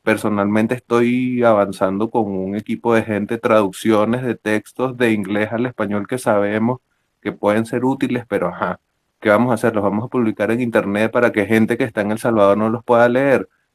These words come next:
Vamos a ir a El Salvador con trípticos que después van a ser basura porque la gente tiene que ir a trabajar en vez de quedarse aprendiendo de Bitcoin. O sea, tenemos mucho interés en ver cómo hacer,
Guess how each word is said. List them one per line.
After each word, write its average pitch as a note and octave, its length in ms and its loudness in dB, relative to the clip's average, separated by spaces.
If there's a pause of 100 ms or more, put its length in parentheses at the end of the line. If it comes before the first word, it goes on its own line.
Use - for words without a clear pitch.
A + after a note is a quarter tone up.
(120)
Vamos G#2+ 400 4
a A#2 120 2
ir G#2 180 0
a A#2 40 2
El A2+ 60 -2
Salvador G#2 640 4
con A#2 240 -4
trípticos B2+ 760 -2
que A2+ 120 -4
después G2 360 0
van A2 200 0
a A#2 80 -2
ser A2 160 -4
basura A2+ 420 0
porque A#2 240 -4
la G#2+ 160 -2
gente F#2+ 340 -6
tiene F#2 340 -2
que G#2 100 -8
ir G2+ 120 0
a G2+ 60 2
trabajar F#2+ 480 2
en G2+ 80 -2
vez G2+ 140 -2
de A#2 120 0
quedarse F#2+ 380 0
aprendiendo G#2+ 480 0
de A#2 100 4
Bitcoin. A#2+ 380 -4
O - 560 -20
sea, A#2+ 240 4 (720)
tenemos C3+ 440 4
mucho D3+ 340 2
interés A#2+ 420 0
en C3 160 -4
ver C3 240 0
cómo B2+ 440 0
hacer, C3+ 440 -2